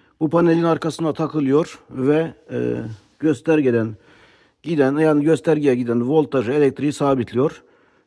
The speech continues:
Çünkü bu modellerde, e, on, on iki voltluk gibi bir şey var. Yani gösterge, göstergeler Smith marka, İngiliz on volt. E, burada on iki volt mu ne, e, konusu falan var ve bu parça o, e, işte o voltajı sabitliyor.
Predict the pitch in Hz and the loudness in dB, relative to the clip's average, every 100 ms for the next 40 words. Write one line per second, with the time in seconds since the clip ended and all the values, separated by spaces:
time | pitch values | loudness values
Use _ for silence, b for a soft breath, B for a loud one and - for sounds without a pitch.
0 | _ - 160 156 151 160 160 151 147 143 | _ -4 -4 -2 -4 0 2 2 2 0
1 | 135 151 151 143 - 131 123 151 156 151 | 0 -2 -2 -6 -4 0 0 2 0 2
2 | 151 143 151 147 - 143 - 139 123 151 | 0 0 0 0 -2 -8 -4 -6 -2 0
3 | 123 110 131 135 135 135 135 139 - 156 | 0 2 2 2 0 0 2 2 2 -2
4 | 135 139 131 110 b b b - 143 - | 0 0 -2 -4 b b b -2 -2 2
5 | 147 143 143 143 - - 151 - 143 127 | 2 4 4 4 0 0 0 2 0 0
6 | 123 139 135 127 110 139 127 113 139 - | 0 2 2 0 0 0 2 2 0 -4
7 | B B B B - 127 127 123 139 151 | B B B B -6 -2 0 0 2 2
8 | 143 151 143 120 139 143 139 131 131 127 | 4 2 2 0 -2 -2 -2 -4 -2 -4
9 | 110 117 110 110 107 - 143 147 143 135 | -6 -4 -2 -4 -6 -2 0 0 -2 -4
10 | 147 147 120 151 143 143 165 147 _ b | -2 -2 -2 0 -2 0 -2 -2 _ b
11 | b b b - 156 - 143 147 139 165 | b b b -4 -2 -2 -2 -4 -4 0
12 | 156 147 - - 123 120 101 - - b | 2 0 -4 -12 -8 -6 -8 -12 -20 b
13 | b b b _ _ _ - 127 - 131 | b b b _ _ _ -16 -12 -4 0
14 | 127 165 123 131 143 160 151 123 113 127 | 2 2 0 -6 -4 -2 -2 -2 -4 -4